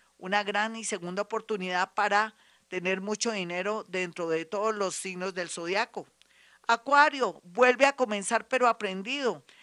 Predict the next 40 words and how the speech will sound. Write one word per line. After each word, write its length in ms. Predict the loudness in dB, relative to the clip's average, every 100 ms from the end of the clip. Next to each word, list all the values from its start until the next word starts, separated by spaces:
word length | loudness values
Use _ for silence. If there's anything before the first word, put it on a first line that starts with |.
| -20 _
Viene 380 | 2 6 8 6
ahora 520 | 4 4 4 4 2
a 220 | 2 2
ser 200 | 2 0 0
entendido 840 | 0 -2 -2 -4 -4 0 0 -2 -12 _
y 140 | -2
de 140 | -2 -2
pronto 340 | -8 -6 -2
lo 160 | 2 4
van 220 | 2 2
a 60 | -2
leer 560 | -2 -2 0 0 -2 _ _ _ _
y 120 | 0
van 220 | 2 2
a 260 | 2 2 2
saber 600 | -2 0 2 0 0 -2
que 140 | -10
todo 220 | -6 -2
lo 120 | -2 -2
que 100 | -8
usted 180 | -6
venía 500 | -4 -6 -4 -4 -4
planeando 640 | -6 -8 -6 -2 -2 -2 -4
o 100 | -6
diciendo 460 | -8 -8 -8 -4
hace 220 | -4 -2 0
años, 480 | 0 -2 -6 -10 -18 _ _ _ -20 _
por 220 | 8 8
fin 260 | 6 -4 -2
se 120 | 4
va 140 | 6 8
a 40 |
dar, 340 | 8 6 2 -2
aunque 300 | -4 -4 -4
tarde, 440 | 2 2 2 -4
pero 280 | -4 -4 -4
nunca 300 | -4 -6 -6
es 120 | 0
tarde 340 | 2 2 0
cuando 500 | 0 0 0 -4 -6